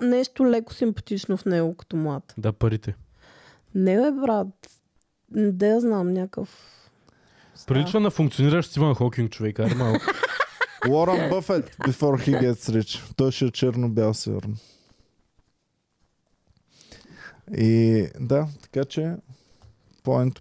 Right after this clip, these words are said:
Speaker 3: proven.
Speaker 2: Да, парите са много хубави за красотата
Speaker 3: Ама
Speaker 2: си.
Speaker 3: не само това, хора, просто, и ти като си, като имаш даденостите от,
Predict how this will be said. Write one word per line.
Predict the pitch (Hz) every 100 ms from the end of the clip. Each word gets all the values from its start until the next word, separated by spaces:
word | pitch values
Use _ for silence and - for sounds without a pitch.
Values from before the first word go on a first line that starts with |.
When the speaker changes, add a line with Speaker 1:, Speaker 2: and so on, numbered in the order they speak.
| _
Speaker 3:
proven. | 127 117 113 117 - _ _ _ _ _
Speaker 2:
Да, | 123 113 113 131
парите | 127 110 110 131
са | -
много | 131 123 123
хубави | 135 139 139 127
за | 120 120 113 110
красотата | - 110 - 113
Speaker 3:
Ама | 113 113
Speaker 2:
си. | -
Speaker 3:
не | 117 113 120
само | - 175 196 202
това, | - 202 196
хора, | - 190 175
просто, | - 127 135 - 175 180 - - - 143
и | 165 - -
ти | 151
като | - 185 - 185
си, | - - - 160 - _ 143 127 143 -
като | 131 -
имаш | 170 196 185
даденостите | 151 156 156 151 139 - - 127
от, | 113 - - -